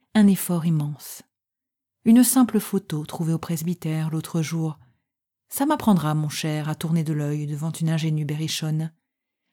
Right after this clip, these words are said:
La futée l'aura subtilisée sous mon nez, à ma barbe. » Il essaya de rire, promenant les mains sur son front ruisselant. Sa voix restait calme,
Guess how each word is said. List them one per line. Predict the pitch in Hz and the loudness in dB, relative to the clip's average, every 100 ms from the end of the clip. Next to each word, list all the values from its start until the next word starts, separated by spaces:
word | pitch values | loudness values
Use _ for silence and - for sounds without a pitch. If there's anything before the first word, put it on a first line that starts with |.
| _ _ 214 | _ _ -2
La | 208 | -2
futée | - 220 220 | -4 -2 0
l'aura | 180 170 | 0 -2
subtilisée | 170 170 - 160 170 165 | -4 -8 -10 -6 -4 -4
sous | - 165 | -4 -2
mon | 160 | 0
nez, | 160 151 - _ _ _ | -2 -4 -10 _ _ _
à | 160 | -2
ma | 165 | -2
barbe. » | 160 170 143 147 - _ _ _ _ _ _ _ _ _ _ _ - | 0 0 -2 -10 -12 _ _ _ _ _ _ _ _ _ _ _ -2
Il | 170 | 0
essaya | 170 180 185 214 | 0 0 2 2
de | 160 | 0
rire, | 170 180 202 202 _ _ _ _ | 0 0 0 -2 _ _ _ _
promenant | - 208 233 247 | 2 4 6 6
les | 208 | 6
mains | 208 220 | 6 4
sur | 208 170 | 2 -2
son | 175 | -4
front | 165 - 180 | -4 -2 -2
ruisselant. | 156 160 - 170 156 151 - _ _ _ _ _ _ _ | -2 -2 -2 -4 -6 -8 -12 _ _ _ _ _ _ _
Sa | - 175 | -6 -4
voix | 160 196 | 2 2
restait | 180 170 - 170 | 2 -2 -4 -6
calme, | - 208 220 214 | -4 0 2 2